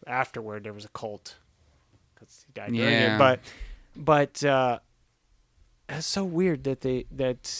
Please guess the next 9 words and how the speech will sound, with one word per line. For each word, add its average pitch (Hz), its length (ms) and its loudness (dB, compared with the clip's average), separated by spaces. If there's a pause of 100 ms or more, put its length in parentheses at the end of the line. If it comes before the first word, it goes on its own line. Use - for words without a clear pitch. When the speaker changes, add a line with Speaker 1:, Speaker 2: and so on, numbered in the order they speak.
(120)
Speaker 1:
similarly, 131 800 0
you 120 120 0
know, 120 140 -2
he, 120 240 -8 (240)
Heath - 300 -14
Ledger, 117 580 -6 (1000)
uh, 120 580 -10
you 127 140 -6
know, 113 260 -10